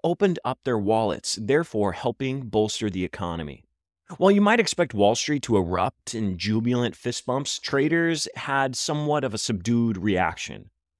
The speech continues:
Apparently, the stock market wizards were already baking some form of good news into their complicated pie of expectations. The Federal Reserve finds itself in sort of a,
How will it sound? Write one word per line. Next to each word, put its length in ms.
Apparently, 560
the 120
stock 280
market 340
wizards 520
were 300
already 560
baking 540
some 300
form 260
of 180
good 160
news 360
into 220
their 140
complicated 680
pie 220
of 140
expectations. 880
The 80
Federal 420
Reserve 440
finds 320
itself 400
in 80
sort 400
of 240
a, 320